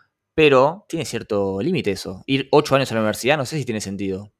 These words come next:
Después del tercer, cuarto año, medio que lo que podías aprender extracurricular, esto de poder exponer, poder lidiar con gente,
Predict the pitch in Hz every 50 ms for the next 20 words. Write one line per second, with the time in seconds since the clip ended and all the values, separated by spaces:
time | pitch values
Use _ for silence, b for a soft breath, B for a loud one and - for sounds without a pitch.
0 | _ _ - 104 110 90 - 175 143 104 104 107 98 98 - 135 123 113 110 101
1 | - 120 147 190 202 139 107 90 90 98 123 127 113 104 104 98 101 95 98 92
2 | - 101 117 123 104 - 107 98 95 95 107 151 165 143 110 92 - - - 123
3 | 120 - - - 123 113 110 104 107 107 101 104 95 107 120 143 160 160 131 -
4 | - 107 104 101 - 107 107 107 104 - _ - 104 110 123 123 120 117 110 -
5 | - 110 110 110 110 101 107 101 101 110 110 104 - 104 98 - 139 170 170 180
6 | 123 101 b